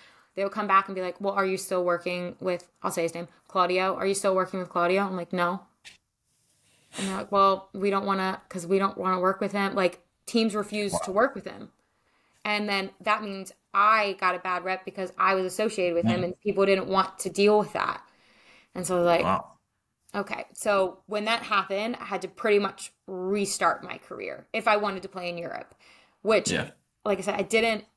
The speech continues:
Speaker 1: it wasn't that I didn't wanna play in the N W S L, but once you start traveling Europe and stuff for, just to play football, you're like, "Yeah, why not? Like, let's go." If, especially if I'm gonna
Speaker 2: Yeah.
Speaker 1: actually play in the games. N W S L, I wasn't gonna play in the games. I was just gonna
Speaker 2: Yeah.
Speaker 1: be there.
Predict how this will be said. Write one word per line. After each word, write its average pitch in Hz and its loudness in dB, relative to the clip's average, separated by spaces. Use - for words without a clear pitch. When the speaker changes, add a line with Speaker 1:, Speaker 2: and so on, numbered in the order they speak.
Speaker 1:
it 226 -6
wasn't 285 2
that 330 6
I 302 6
didn't 240 2
wanna 226 -2
play 208 -4
in 208 -4
the 190 -8
N 196 -4
W 185 -2
S 180 -4
L, 180 0
but - -6
once 202 -4
you 277 -2
start 262 -2
traveling 175 0
Europe 175 0
and 180 -6
stuff 175 -4
for, 175 -2
just 202 -4
to 185 -4
play 175 0
football, 220 2
you're 240 2
like, 226 -2
"Yeah, 339 2
why 202 -2
not? 247 2
Like, 190 -10
let's 196 -10
go." 208 -2
If, 233 -10
especially 339 0
if 320 -4
I'm 277 -4
gonna 269 -2
Speaker 2:
Yeah. - 6
Speaker 1:
actually 220 -2
play 240 -4
in 214 -6
the 202 -8
games. 196 -6
N 226 0
W 220 4
S 208 -6
L, 196 4
I 175 6
wasn't 175 2
gonna 165 -6
play 165 4
in 180 -6
the 170 -4
games. - -4
I 180 0
was 175 -2
just 185 -6
gonna 185 0
Speaker 2:
Yeah. - 0
Speaker 1:
be - -6
there. 127 0